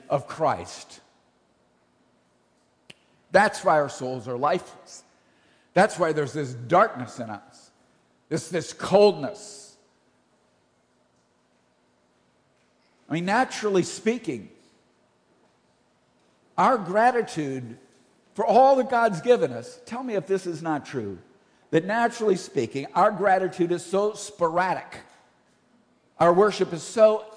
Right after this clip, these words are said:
anemic. Our commitment to truth is so weak.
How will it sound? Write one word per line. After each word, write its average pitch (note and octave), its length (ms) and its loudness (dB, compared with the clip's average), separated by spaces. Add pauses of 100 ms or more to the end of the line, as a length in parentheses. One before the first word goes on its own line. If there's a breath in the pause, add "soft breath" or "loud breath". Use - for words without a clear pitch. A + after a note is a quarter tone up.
anemic. F3+ 720 -4 (760)
Our F3 140 2
commitment G#3 580 -2
to F3+ 80 -4
truth G3+ 440 -2
is F#3 180 -2
so A3 680 0 (120)
weak. F#3 420 4